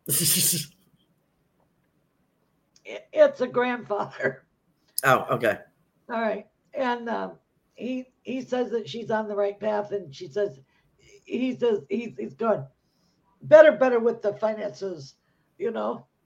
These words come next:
Speaker 2: better, better."
Speaker 1: Oh.
Speaker 2: That's what I hear.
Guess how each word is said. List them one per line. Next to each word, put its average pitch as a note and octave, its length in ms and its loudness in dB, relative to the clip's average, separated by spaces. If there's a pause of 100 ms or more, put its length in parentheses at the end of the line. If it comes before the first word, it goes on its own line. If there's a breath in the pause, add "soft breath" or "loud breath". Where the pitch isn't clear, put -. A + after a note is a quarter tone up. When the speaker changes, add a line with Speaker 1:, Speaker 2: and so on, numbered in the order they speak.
(200)
Speaker 2:
better, C3 260 0
better." F2 420 -2 (1700)
Speaker 1:
Oh. G#3+ 240 -8 (1080 soft breath)
Speaker 2:
That's A#3+ 280 -6
what A3 180 -2
I G3+ 100 2
hear. D#3 320 -8